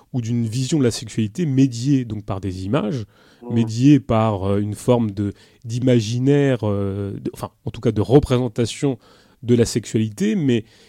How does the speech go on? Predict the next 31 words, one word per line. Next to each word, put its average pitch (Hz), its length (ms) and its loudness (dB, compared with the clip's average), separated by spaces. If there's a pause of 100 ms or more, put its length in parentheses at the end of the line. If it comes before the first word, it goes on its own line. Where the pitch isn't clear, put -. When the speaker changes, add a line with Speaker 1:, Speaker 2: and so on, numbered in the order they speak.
(140)
Speaker 1:
qui 131 260 0
est, 147 140 6
euh, 113 180 0
simplement 120 420 -2
une 117 120 -2
compensation 135 1000 -4
ou 117 280 -8
d'une 107 500 -8
forme 135 360 -2
de, 104 160 -6
d'impossibilité, 120 960 -4
quoi. 120 280 -16 (800)
Euh, 113 180 4
Speaker 2:
Mmh. 110 60 2
Speaker 1:
moi, 135 100 8
j'ai 123 100 2
rien 135 120 4
contre 123 180 -2
le 110 80 2
porno-, 107 260 0
la 117 120 -4
pornographie, 104 720 -4 (320)
hein, 120 180 -8
bien 101 180 -10
évidemment, 95 420 -8
j'en 104 100 -10
fais - 100 -12
pas 110 120 -6
de - 60 -12
critique - 380 -16
morale, 113 480 -4